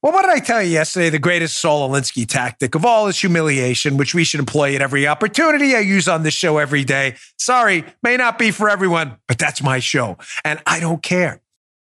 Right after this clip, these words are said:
New rules. When you want to go back to Robert's Rules of Order, liberals, I'm, I am totally game. Totally game. We can gavel in and we can all be gentlemen. I'm all about being a gentleman.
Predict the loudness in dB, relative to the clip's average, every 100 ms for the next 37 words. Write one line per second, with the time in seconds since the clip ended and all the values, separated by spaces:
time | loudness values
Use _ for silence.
0 | _ -2 0 2 2 2 -2 -10 _ _
1 | 2 2 2 0 0 0 0 0 -2 0
2 | 0 0 0 0 2 2 0 2 2 2
3 | 0 2 0 -2 -12 -20 _ -2 0 0
4 | -2 -4 -2 0 -2 -4 -10 -8 0 2
5 | 2 2 0 0 -2 -4 -12 _ _ _
6 | _ -2 0 0 0 0 0 -2 -2 -2
7 | -2 0 0 0 0 0 -4 -10 -4 -2
8 | 0 0 2 2 2 0 0 -2 -4 -4
9 | 0 0 0 -2 2 4 4 2 0 -2
10 | -2 0 0 0 0 0 -4